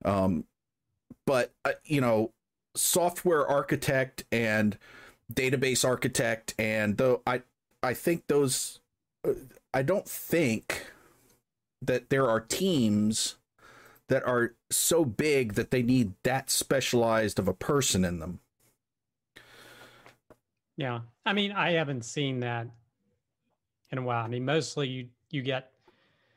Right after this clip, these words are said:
Speaker 2: bunch of developers together. There may be a ma-, manager or someone, and then, of course, you have some s-, more senior people, but basically they kind of go off in pods and tackle, like, it's kind of more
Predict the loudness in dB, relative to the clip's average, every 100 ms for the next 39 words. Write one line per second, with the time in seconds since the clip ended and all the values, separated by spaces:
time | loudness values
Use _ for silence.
0 | _ _ _ _ _ _ _ -2 -2 -2
1 | -2 0 -2 -2 -6 -6 -2 -2 -2 -2
2 | -4 -2 -4 -4 -4 -6 -6 -6 -4 -4
3 | -4 -4 -4 -4 -6 -8 -6 -4 -4 -6
4 | -6 -6 -8 -10 -6 -4 -4 -6 -8 -10
5 | -6 -6 -6 -6 -8 -8 -8 -8 -6 -6
6 | -4 -6 -8 -10 -8 -6 -6 -10 _ _
7 | _ _ _ -6 -4 -4 -6 -6 -6 -6
8 | -6 -6 -8 -12 -18 _ _ _ _ _
9 | _ _ _ -6 -6 -4 -2 -2 -4 -4
10 | -6 -6 -6 -4 -2 -2 -4 -8 -8 -8
11 | -10 -18 _ -10 -8 -6 -4 -2 -2 -4
12 | -8 -6 -4 -4 -2 -2 -2 -4